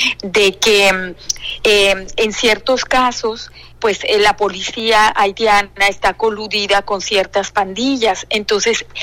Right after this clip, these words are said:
ese también es un problema muy fuerte en Haití,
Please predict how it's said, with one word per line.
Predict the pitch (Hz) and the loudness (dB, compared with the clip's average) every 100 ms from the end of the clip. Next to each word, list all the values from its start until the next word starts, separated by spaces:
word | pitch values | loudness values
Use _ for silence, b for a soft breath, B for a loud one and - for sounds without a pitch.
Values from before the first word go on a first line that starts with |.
| B | B
ese | 254 262 302 | 0 2 0
también | 285 285 240 240 240 | 0 0 0 -4 -4
es | 247 269 | -4 -6
un | 240 | -6
problema | 254 240 233 233 233 | -2 0 -2 -2 -4
muy | 233 233 | -4 -6
fuerte | - 233 226 233 - 190 | -4 0 2 0 -4 -6
en | 190 | -4
Haití, | 190 - 214 226 | -6 -8 -6 -4